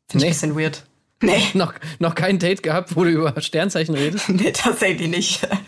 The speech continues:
Speaker 2: Oh Mann, ey, ey, wenn, also wenn Sternzeichen nicht gäbe, dann, äh, wüsste ich nicht, was die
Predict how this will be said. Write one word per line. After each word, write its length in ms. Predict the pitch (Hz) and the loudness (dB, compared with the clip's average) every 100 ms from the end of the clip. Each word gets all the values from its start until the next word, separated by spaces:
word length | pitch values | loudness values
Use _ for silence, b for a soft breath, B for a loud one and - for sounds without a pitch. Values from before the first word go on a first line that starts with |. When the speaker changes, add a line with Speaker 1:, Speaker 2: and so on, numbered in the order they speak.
| - | -8
Speaker 2:
Oh 180 | 147 143 | -4 -2
Mann, 240 | 135 139 | 0 2
ey, 180 | 131 135 | 2 2
ey, 160 | 143 147 | 0 0
wenn, 120 | 160 156 | 0 0
also 180 | 151 | 0
wenn 120 | 156 165 | 0 0
Sternzeichen 500 | 165 175 185 175 170 | 0 0 0 0 0
nicht 160 | 165 | 0
gäbe, 220 | 165 170 151 | 0 0 2
dann, 400 | 147 147 113 147 | 0 0 -4 -10
äh, 400 | 139 143 143 139 | -4 0 0 0
wüsste 220 | 151 160 | -2 -2
ich 60 | 156 | -2
nicht, 120 | 160 | 0
was 120 | 156 | -2
die 400 | 151 147 147 139 | -2 0 0 -2